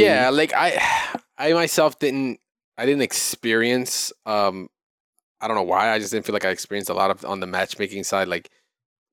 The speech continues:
being brought up against, you know, people, like, a team better than us or anything like that. But, like, I think the placements, like, yeah, there was too many people jumbled up around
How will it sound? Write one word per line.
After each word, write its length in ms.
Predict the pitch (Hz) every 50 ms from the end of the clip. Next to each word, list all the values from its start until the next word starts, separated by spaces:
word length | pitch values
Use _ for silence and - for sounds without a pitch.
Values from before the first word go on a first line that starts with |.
| _ _ -
being 280 | 113 113 110 101 95
brought 240 | 87 104 101 98 101
up 120 | 101 98 -
against, 540 | 101 87 92 90 92 87 - - - - - _ _ _ _ _ _ _
you 80 | - 104
know, 200 | 95 87 85 82
people, 680 | - - - 104 - - 95 95 92 90 90 87 85 92 _ _ _ _ _ _ _ _ _ _ _ -
like, 180 | - 98 98 95
a 60 | 90
team 240 | - - 101 95 87
better 300 | - - 87 90 101 107
than 200 | 107 113 113 113
us 300 | 113 113 113 107 - -
or 80 | 110
anything 260 | 110 117 110 123 120
like 200 | 123 120 120 113
that. 280 | - 127 127 127 123 - -
But, 100 | 107 101
like, 160 | 92 95 90
I 80 | 101 107
think 160 | - 160 156
the 60 | 131
placements, 680 | 107 - - 110 104 113 - - 135 135 135 - - - - -
like, 260 | 101 95 95 - -
yeah, 180 | 120 110 98
there 120 | 98 98 120
was 100 | 123 -
too 140 | - - 202
many 160 | 202 196 185
people 280 | - - 156 - - 131
jumbled 400 | 110 120 117 117 117 117 113 104
up 140 | 110 107 104
around 360 | 110 104 101 98 98 98 98